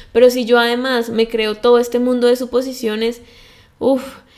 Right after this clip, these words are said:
va a ser muy pesado y va a ser muy difícil sostener relaciones sanas.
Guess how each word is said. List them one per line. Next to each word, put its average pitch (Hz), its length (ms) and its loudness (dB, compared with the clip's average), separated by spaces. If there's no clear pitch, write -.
va 233 80 2
a - 20 2
ser 240 160 2
muy 262 320 0
pesado 233 680 2
y 226 60 2
va 220 120 -2
a 233 40 -2
ser 226 180 -4
muy 226 260 -2
difícil 226 460 -6
sostener 226 500 -2
relaciones 214 480 -6
sanas. 214 520 -8